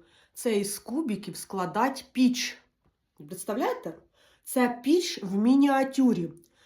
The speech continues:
Коштує воно дуже багато. Ох, вісімсот гривень, по-моєму. Але це, щас скажу. В общем, це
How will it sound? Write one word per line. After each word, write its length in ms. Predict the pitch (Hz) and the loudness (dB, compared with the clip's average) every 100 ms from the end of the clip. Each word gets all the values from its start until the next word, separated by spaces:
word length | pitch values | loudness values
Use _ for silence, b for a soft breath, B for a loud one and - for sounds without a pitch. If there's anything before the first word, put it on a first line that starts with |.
| _ | _
Коштує 480 | - 415 427 - 202 | -2 -2 -2 0 0
воно 260 | 180 175 170 | 0 -4 -6
дуже 380 | - 254 285 349 | 6 6 8 6
багато. 800 | 349 285 208 170 170 233 277 - _ _ _ b b b b b b b b b b | 4 4 2 0 -2 -4 -4 -8 _ _ _ b b b b b b b b b b
Ох, 720 | 277 302 277 247 214 190 233 - - 165 B B | 6 8 6 4 -2 -6 0 0 0 -14 B B
вісімсот 540 | 202 240 254 247 320 | -6 -2 -2 -2 -2
гривень, 340 | 247 233 170 170 | 0 0 0 -6
по-моєму. 480 | 175 170 160 156 165 175 _ B B B | -8 -6 -4 -6 -10 -16 _ B B B
Але 420 | 175 214 302 330 - | -2 2 2 2 0
це, 380 | - - 330 427 - - - - - | -8 0 0 0 -6 -14 -14 -14 -16
щас 280 | - 233 233 | -4 -2 -2
скажу. 360 | - 262 185 180 B B | -4 -4 -4 -8 B B
В 40 | 269 | -4
общем, 220 | 302 285 | -2 -2
це 140 | 370 | -2